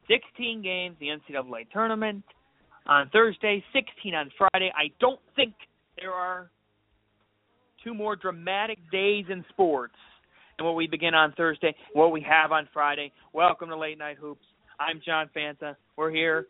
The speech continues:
We're previewing the bracket. We're previewing the field of sixty-eight as we continue on here. We have a jam-packed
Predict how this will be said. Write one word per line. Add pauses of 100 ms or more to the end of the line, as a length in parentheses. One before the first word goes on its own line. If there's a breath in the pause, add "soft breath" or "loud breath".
(160)
We're
previewing
the
bracket.
We're
previewing
the (100)
field
of (100)
sixty-eight (300 loud breath)
as
we
continue
on
here.
We
have
a (180)
jam-packed